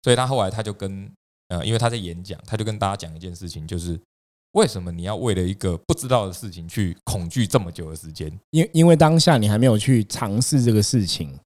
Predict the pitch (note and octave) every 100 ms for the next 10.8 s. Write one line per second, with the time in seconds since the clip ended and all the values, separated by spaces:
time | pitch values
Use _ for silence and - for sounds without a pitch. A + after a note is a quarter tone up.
0 | - G#2 D#2+ - D#3 C#3+ G2 E2+ - C3+
1 | C3 C3 B2 A#2+ C#3+ A2 F2+ E2+ - _
2 | - B2+ B2+ - E3 B2 F#2+ G#2 F#2+ -
3 | F2 E2+ - _ _ - D#3 A2+ F#2+ G#2
4 | G2+ G2 - - G2+ A#2 G2 - D3 G2
5 | E2+ A2+ G#2 F#2 - E2+ F#2 G2 G#2 F#2
6 | G#2+ G2+ G#2 F2+ F2+ D#2+ C2 - _ _
7 | _ _ C3 D3 D#3 C3 _ _ - F#3
8 | E3+ F#3+ E3 C3 F#3+ E3+ B2+ - E3 D3+
9 | D#3 A2 G#2+ G#2 C#3 C3+ B2 A#2+ G#2+ -
10 | D#3 A2+ A#2+ A#2 F#2 F2+ E2 D#2